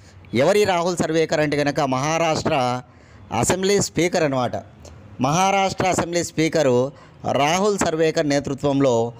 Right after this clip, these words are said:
పార్టీ ఫిరాయింపుల నిరోధక చట్టం సమీక్ష కోసం ఆయన నేతృత్వంలో కమిటీ వేయడం జరిగిందనమాట. ఎవరి కమిటీని వేసినట్టుగా మనకి చెప్పడం జరిగిందంటే కనుక లోక్సభ స్పీకర్ ఓం బిర్లా. ఈ విషయాన్ని ఎవరు వెల్లడించారు?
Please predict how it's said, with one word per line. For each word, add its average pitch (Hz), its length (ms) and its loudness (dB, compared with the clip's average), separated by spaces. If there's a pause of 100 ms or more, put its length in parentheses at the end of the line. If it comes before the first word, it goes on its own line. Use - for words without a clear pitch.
(280)
పార్టీ 180 420 0
ఫిరాయింపుల 170 460 0
నిరోధక 147 460 0
చట్టం 135 220 -2
సమీక్ష 127 360 0
కోసం 123 560 0 (360)
ఆయన 151 280 2
నేతృత్వంలో 151 560 0
కమిటీ 139 300 0
వేయడం 127 300 2
జరిగిందనమాట. 120 680 0 (380)
ఎవరి 170 360 4
కమిటీని 175 420 0
వేసినట్టుగా 156 560 2
మనకి 143 220 0 (100)
చెప్పడం 135 280 0
జరిగిందంటే 127 380 2
కనుక 127 380 0 (480)
లోక్సభ 185 500 2
స్పీకర్ 185 420 0
ఓం 143 260 2
బిర్లా. 127 340 0 (540)
ఈ 131 80 2
విషయాన్ని 175 380 2
ఎవరు 156 180 2
వెల్లడించారు? 160 840 0